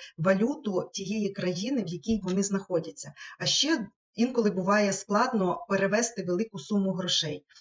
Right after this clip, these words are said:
А ще на сьогодні є такі моменти, особливо в Україні, де блокують картки і не можна вивести більшу суму грошей, яку ти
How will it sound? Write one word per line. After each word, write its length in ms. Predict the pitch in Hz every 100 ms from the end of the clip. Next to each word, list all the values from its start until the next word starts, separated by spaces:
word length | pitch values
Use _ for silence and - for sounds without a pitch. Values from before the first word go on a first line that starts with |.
| _
А 80 | -
ще 400 | - - 247 311
на 120 | 254
сьогодні 640 | 214 202 202 196 175 175 175
є 200 | 208 202
такі 280 | 185 - 175
моменти, 480 | 175 202 285 294
особливо 440 | 233 - 196 208 180
в 60 |
Україні, 560 | 180 190 185 165 180 165
де 120 | 208
блокують 640 | 233 226 - 220 196 170 -
картки 380 | 180 - - 247
і 200 | 254 175
не 100 | 175
можна 280 | 208 208
вивести 480 | 175 202 196 196 185
більшу 360 | 170 190 - -
суму 340 | - 196 180
грошей, 460 | 175 180 170 226 226
яку 260 | 180 180 175
ти 220 | 175